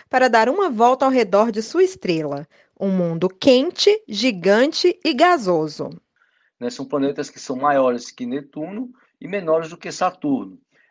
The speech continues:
Speaker 2: É um mundo gigante, né, um planeta gigante, gasoso, com essa característica. É, no entanto, apesar desse tamanho,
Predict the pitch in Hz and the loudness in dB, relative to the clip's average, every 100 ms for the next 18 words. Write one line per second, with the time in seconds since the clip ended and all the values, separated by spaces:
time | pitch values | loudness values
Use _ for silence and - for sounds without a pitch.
0 | - 233 196 147 139 131 113 123 123 160 | -4 -2 -2 -2 -4 -4 -6 -6 -4 -4
1 | 208 - 117 147 151 139 120 120 123 107 | -6 -8 -6 -6 -6 -6 -8 -8 -10 -12
2 | 110 110 117 135 123 120 117 101 113 139 | -12 -10 -8 -8 -4 -2 -2 -4 -8 -8
3 | 151 - 131 135 147 147 143 151 - - | -10 -12 -10 -10 -8 -4 -2 -2 -4 -10
4 | 170 123 101 - _ - - 143 127 151 | -10 -10 -12 -18 _ -20 -10 -4 -4 -2
5 | 208 147 151 208 208 - - _ _ _ | -6 -2 -2 -2 -6 -14 -20 _ _ _
6 | - 131 139 127 120 120 - - 117 107 | -12 -2 -2 0 -4 -6 -10 -6 -6 -4
7 | 151 185 120 | -6 -6 -8